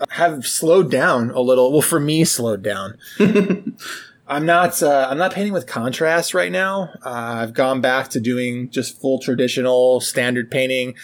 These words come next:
Speaker 1: I actually, uh, worked on some, some two br-,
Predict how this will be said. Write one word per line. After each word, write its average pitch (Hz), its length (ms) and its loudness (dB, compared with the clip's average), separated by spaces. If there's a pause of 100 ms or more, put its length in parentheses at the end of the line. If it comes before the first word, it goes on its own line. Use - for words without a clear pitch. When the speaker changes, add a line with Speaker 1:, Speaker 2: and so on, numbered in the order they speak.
(280)
Speaker 1:
I 143 120 2
actually, 151 500 2 (260)
uh, 120 260 -4
worked 143 360 2
on 147 100 2
some, 120 280 -6 (100)
some - 420 -4
two 170 300 2
br-, 160 260 4